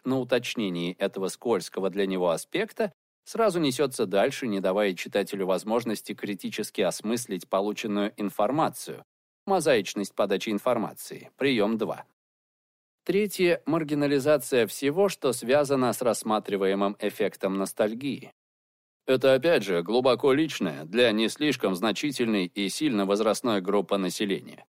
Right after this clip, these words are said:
Памятник воспоминаниям в сущности безобиден.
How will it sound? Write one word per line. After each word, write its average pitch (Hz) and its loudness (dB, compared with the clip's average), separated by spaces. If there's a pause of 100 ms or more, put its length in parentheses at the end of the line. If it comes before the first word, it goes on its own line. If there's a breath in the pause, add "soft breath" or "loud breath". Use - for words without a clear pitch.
(300)
Памятник 139 0
воспоминаниям 113 0
в - -14
сущности 143 -2
безобиден. 92 -2